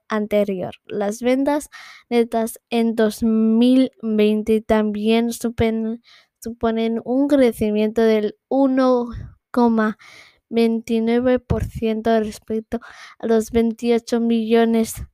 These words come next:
de hace diez años. Las ventas de Amazon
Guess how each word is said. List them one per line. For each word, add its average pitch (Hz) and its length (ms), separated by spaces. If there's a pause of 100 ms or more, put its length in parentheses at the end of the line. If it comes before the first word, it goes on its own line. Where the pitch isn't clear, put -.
(100)
de 220 480
hace 220 440
diez 220 520 (200)
años. - 560 (760)
Las 233 240
ventas 262 520
de 247 100
Amazon 226 600